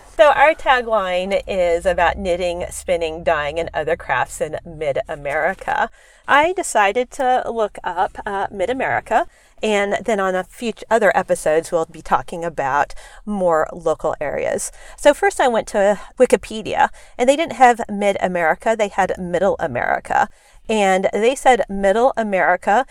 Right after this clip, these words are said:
is a colloquial term for the United States heartland, especially the culturally rural and suburban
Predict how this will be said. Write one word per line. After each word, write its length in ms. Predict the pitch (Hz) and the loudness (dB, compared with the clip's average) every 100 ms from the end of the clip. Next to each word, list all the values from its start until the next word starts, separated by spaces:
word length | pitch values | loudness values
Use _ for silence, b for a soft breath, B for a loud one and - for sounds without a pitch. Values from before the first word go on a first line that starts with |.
| B B - | B B 0
is 320 | 220 185 190 - | 6 6 4 2
a 240 | 190 175 - | 4 4 0
colloquial 560 | - 240 247 - 185 180 | -4 0 0 0 -2 -4
term 560 | - - 180 175 214 254 | -10 -8 -4 -4 -4 -6
for 200 | - 190 | -4 -4
the 80 | 185 | -4
United 360 | 185 175 160 247 | -4 -2 -2 -6
States 520 | - 202 226 - - - | -6 -8 -8 -10 -14 0
heartland, 520 | 269 - 190 160 247 B B B | 2 2 -2 -4 -6 B B B
especially 580 | 208 - 220 220 - 311 | -6 0 0 0 -2 -2
the 100 | 269 | -2
culturally 1080 | - - 240 - - 277 269 254 214 220 240 b b | -2 -6 -6 -8 -6 0 0 0 -4 -6 -10 b b
rural 500 | 214 220 208 202 247 - | -10 -4 0 2 2 -2
and 120 | 233 | -8
suburban 600 | - 233 202 185 180 247 | -4 -4 0 0 -2 -6